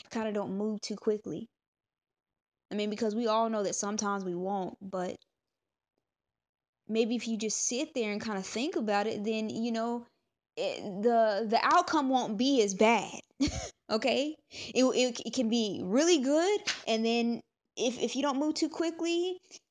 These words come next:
if there, if there's something that may not go according to how you,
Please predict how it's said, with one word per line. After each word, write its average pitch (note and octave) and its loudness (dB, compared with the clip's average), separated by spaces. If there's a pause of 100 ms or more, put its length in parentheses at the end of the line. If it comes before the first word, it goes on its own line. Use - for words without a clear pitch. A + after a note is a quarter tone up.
(220)
if A#3 -6
there, C4 0
if A#3 -2
there's C#4 2
something D4 -2
that B3 0
may B3 -2
not C4+ -2
go C#4 2
according C4+ -2
to B3+ -6
how B3+ -4
you, A#3 -2